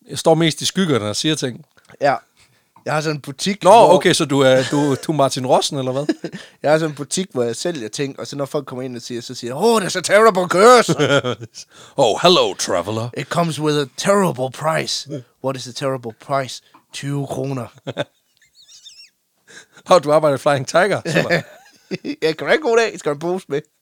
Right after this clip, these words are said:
Speaker 1: Koster to kroner ekstra.
Speaker 2: Ja.
Speaker 1: Ja.
Speaker 2: Det skal jeg fandme ikke, men
Speaker 1: Nej,
Speaker 2: jeg er billig
Speaker 1: præcis.
Speaker 2: is.
Speaker 1: <laughs> Præcis.
Speaker 2: Som ung, så rejser Pythagoras også til Egypten, hvor han lærer geometri af præsterne dernede. Og derudover så rejser han også til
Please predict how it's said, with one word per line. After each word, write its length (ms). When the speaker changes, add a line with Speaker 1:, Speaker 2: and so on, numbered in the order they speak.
Speaker 1:
Koster 260
to 100
kroner 240
ekstra. 220
Speaker 2:
Ja. 60
Speaker 1:
Ja. 60
Speaker 2:
Det 60
skal 120
jeg 80
fandme 320
ikke, 140
men 80
Speaker 1:
Nej, 60
Speaker 2:
jeg 60
er 40
billig 380
Speaker 1:
præcis. 120
Speaker 2:
is. 40
Speaker 1:
<laughs> 120
Præcis. 320
Speaker 2:
Som 340
ung, 240
så 140
rejser 300
Pythagoras 540
også 160
til 360
Egypten, 520
hvor 160
han 220
lærer 520
geometri 640
af 220
præsterne 440
dernede. 280
Og 80
derudover 380
så 140
rejser 260
han 80
også 160
til 120